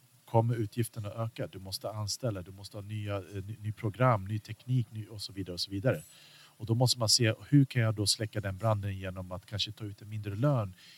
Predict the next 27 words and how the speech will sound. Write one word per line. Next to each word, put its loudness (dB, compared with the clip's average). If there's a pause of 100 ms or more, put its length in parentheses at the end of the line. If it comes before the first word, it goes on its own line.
i -10
ett -10
år, -4
två -8
år, -6 (300)
kanske -2
jobba -2
med -6
någonting -10
annat. -2 (260)
Men -2
då -10
kommer -2
det 2
krävas 2
att -10
jag -4
jobbar -4
x -12
antal -10
timmar -8
för -12
att -14
få -6
ihop -6
det -18
här. -18